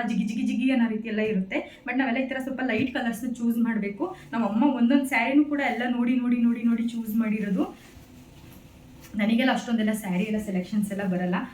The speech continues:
ಡ್ರೆಸ್ ಸೆಲೆಕ್ಷನ್ಸ್ ಕೂಡ ಬರಲ್ಲ. ಎಲ್ಲ ನಮ್ಮ ಅಮ್ಮನ ಮೇಲೆ ನಾನು ಡಿಪೆಂಡ್ ಆಗಿದ್ದಿದ್ದು. ಇದೆಲ್ಲ ಕಂಪ್ಲೀಟ್ ಈ ಥರ ಸ್ಕ್ವೇರ್ ಸ್ಕ್ವೇರ್ ಶೇಪಲ್ಲಿ ಅವರು,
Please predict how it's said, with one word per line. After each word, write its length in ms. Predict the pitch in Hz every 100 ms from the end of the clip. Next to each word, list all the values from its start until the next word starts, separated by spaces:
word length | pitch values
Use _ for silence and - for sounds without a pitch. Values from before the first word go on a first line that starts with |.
| -
ಡ್ರೆಸ್ 200 | 220 214
ಸೆಲೆಕ್ಷನ್ಸ್ 420 | 269 262 262 233
ಕೂಡ 120 | 208 202
ಬರಲ್ಲ. 280 | 185 196
ಎಲ್ಲ 140 | 185 202
ನಮ್ಮ 140 | 233 190
ಅಮ್ಮನ 180 | 190
ಮೇಲೆ 160 | 214 208
ನಾನು 220 | 202 196
ಡಿಪೆಂಡ್ 300 | 185 - 190
ಆಗಿದ್ದಿದ್ದು. 640 | 190 185 180 180 269 - - - - - - - - - - - - -
ಇದೆಲ್ಲ 280 | 208 202 202 269
ಕಂಪ್ಲೀಟ್ 520 | 247 226 262 285 - 226
ಈ 40 |
ಥರ 200 | - 220 202 185 - - - - - - -
ಸ್ಕ್ವೇರ್ 320 | - 233 247
ಸ್ಕ್ವೇರ್ 280 | 247 247 233
ಶೇಪಲ್ಲಿ 440 | - 208 - 202
ಅವರು, 300 | 208 196 294